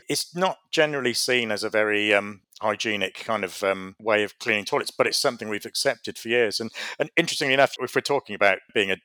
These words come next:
a dinner party guest, I remember about three years ago, I, I bumped into someone, hadn't seen her for about twenty years, and, and I said,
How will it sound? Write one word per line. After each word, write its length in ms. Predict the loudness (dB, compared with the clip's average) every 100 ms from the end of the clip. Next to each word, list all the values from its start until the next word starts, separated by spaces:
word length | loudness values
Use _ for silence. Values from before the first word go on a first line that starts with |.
| -6
a 60 | -4
dinner 240 | 0 0
party 460 | 0 0 0 -4 0
guest, 480 | 0 0 -4 -8 _ _ -2
I 60 |
remember 260 | 2 4 6
about 200 | 6 4
three 220 | 0 0
years 280 | 2 2 0
ago, 180 | 0 0
I, 160 | 0
I 40 | 2
bumped 240 | 4 4 0
into 160 | -6
someone, 240 | -4 -2 2
hadn't 200 | 2 2
seen 240 | 0 0
her 80 | -2
for 100 | -2
about 240 | 0 0
twenty 340 | -2 -6 -4 0
years, 220 | 2 0
and, 120 | -2
and 200 | 0 0
I 20 |
said, 200 | -2 -6